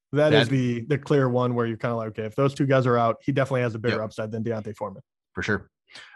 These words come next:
Speaker 2: All right, brother Coffee Bean. He says, "Will Swift come back?" Probably not this week. Um,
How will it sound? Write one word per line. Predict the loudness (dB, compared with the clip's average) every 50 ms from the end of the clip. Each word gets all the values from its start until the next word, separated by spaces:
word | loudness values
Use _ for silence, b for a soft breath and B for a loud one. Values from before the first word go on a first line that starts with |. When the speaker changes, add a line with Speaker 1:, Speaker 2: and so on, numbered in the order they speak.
| B 2
Speaker 2:
All | 4
right, | 4 4 2 0
brother | 0 2 2 4 4 4 4
Coffee | 2 2 2 4 4 4 4 2 -2 -4
Bean. | -4 -4 -6 -8 -6 -6 -8 -8 -10 -12 _ _ _
He | -14 -6
says, | -2 0 0 0 0 0
"Will | 4 4 6 6 4
Swift | 2 2 2 4 2 2 0 -4 -4
come | -2 0 0 2
back?" | 2 4 4 2 2 -2 -8 B B B B B B B 0
Probably | 2 2 4 4
not | 4 2 2 0
this | -2 -4 -4 -4
week. | -4 -4 -4 -6 -8 -14 -20 -10 -4
Um, | -2 0 2 2 2 0 -2 -4 -8 -10